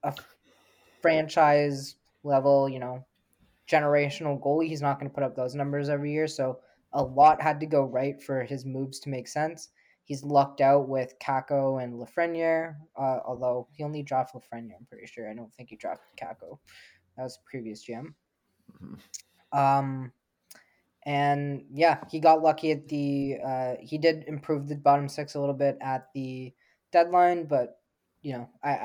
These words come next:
Speaker 1: I, I think he very much belongs in this tier. I don't think he's done anything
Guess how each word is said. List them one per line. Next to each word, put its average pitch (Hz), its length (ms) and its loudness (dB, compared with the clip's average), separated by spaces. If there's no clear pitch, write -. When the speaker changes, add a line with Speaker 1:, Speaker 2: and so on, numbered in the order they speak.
Speaker 1:
I, 139 160 0
I 139 60 2
think 143 200 -10
he 143 100 -6
very 123 220 -6
much 120 180 -8
belongs 120 320 -10
in 120 80 -14
this 113 140 -14
tier. 113 340 -8
I 110 40 -10
don't 113 200 -14
think 135 160 -8
he's 135 160 -10
done 127 240 -2
anything 120 580 -10